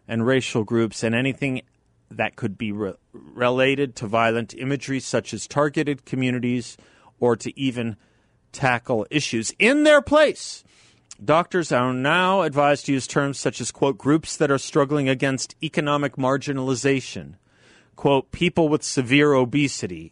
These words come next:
quote, people who are experience-, people who are experiencing homelessness. Also expunged, words not allowed to be used, Caucasian, minority, vulnerable, white paper, black male, black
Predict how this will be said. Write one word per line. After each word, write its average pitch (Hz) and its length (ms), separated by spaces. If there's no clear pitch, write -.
quote, 123 340
people 165 380
who 143 160
are 131 160
experience-, 131 1000
people 156 300
who 147 180
are 139 200
experiencing 117 1200
homelessness. 98 960
Also 160 460
expunged, 180 720
words 143 400
not 139 240
allowed 160 280
to 160 60
be 156 100
used, 170 400
Caucasian, 151 600
minority, 151 540
vulnerable, 175 760
white 123 420
paper, 147 540
black 127 420
male, 180 400
black 135 400